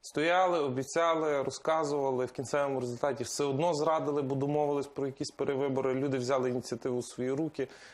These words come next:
і перемогли, е, вигнали Януковича з країни. Так само і буде на Сході, е, в Донбасі.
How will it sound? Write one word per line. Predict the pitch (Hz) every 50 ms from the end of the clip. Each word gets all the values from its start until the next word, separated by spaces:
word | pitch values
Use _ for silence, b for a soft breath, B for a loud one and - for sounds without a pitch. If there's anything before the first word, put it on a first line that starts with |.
| B B B B B B -
і | - 165 170
перемогли, | - - 160 147 143 131 139 135 120 120 131 135 131
е, | 131 127 107 78 92 98 110 113 113 110 107 110 110 107 107 107 107 101 95 95 104
вигнали | 113 120 143 127 117 123 117 110 110
Януковича | 107 107 104 - - 104 104 107 110 107
з | - -
країни. | - 120 117 120 127 -
Так | - - -
само | - 226 208 202 190
і | 180 180
буде | 156 165 151 147
на | 151 156
Сході, | 147 - - 135 120 110 113 113
е, | 107 - - _ _ _ _ _ _ - - - - - - - - - 123 B B B B B B B _ _ _ _
в | - 120 127 131 120 117
Донбасі. | 131 147 147 135 135 123 110 107 - - 117 110 -